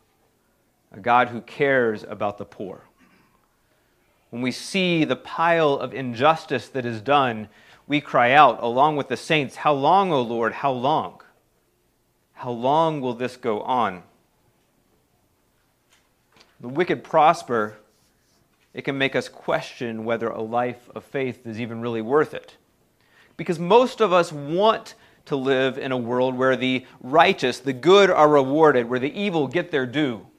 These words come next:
And sometimes we hold out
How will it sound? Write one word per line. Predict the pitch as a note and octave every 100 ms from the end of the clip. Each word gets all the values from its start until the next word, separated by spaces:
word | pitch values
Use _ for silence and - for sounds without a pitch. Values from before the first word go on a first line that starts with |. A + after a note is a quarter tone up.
| _ _ _ _ _ _ _ _ _ _ _ _ _ _ _ -
And | D3
sometimes | - B3 A#3+ A3 F#3+ D#3+
we | E3+
hold | - G3+ G3
out | G3 F3+ D3